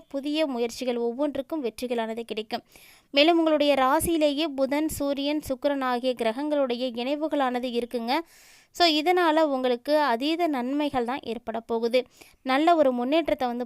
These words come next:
பார்ப்பீங்க. இந்த கிரகங்கள் அனைத்தும் கூடி இருக்கிறதுனால உங்களுக்கு மகாலட்சுமி யோகமானது தேடி வரப்போகுதுங்க. பல்வேறு விதமான யோகங்களை இந்த மாதத்துல அடைய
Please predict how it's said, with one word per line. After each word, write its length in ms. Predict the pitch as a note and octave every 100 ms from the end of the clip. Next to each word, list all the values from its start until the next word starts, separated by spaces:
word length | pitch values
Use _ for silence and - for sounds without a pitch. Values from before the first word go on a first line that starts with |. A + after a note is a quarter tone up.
| A#3+
பார்ப்பீங்க. 440 | A3+ A3+ A3+ A3+ B3 _ _ -
இந்த 180 | B3 A#3
கிரகங்கள் 440 | B3+ C4 F4 D#4+
அனைத்தும் 460 | B3+ B3+ C4 D#4 D4
கூடி 360 | D#4+ E4+ D#4+
இருக்கிறதுனால 560 | C4 C4 B3+ B3 A#3+ B3+
உங்களுக்கு 460 | A#3+ A3+ A3+ -
மகாலட்சுமி 800 | C4+ A3 D4 D#4+ D#4+ - C#4 A#3+
யோகமானது 440 | A#3 A#3 A3+ A3+ C4
தேடி 260 | A#3 G#3+ A3
வரப்போகுதுங்க. 720 | A3 A3 A3+ G#3+ A3 A3 B3 - - - _
பல்வேறு 420 | - D4 F4 G4 E4
விதமான 380 | D4+ D4 C#4+
யோகங்களை 580 | C4+ B3 C4+ C#4+ C4+ C4+
இந்த 160 | B3 A#3+
மாதத்துல 360 | A#3 A#3+ A#3+
அடைய 420 | B3 A3+ A3+ B3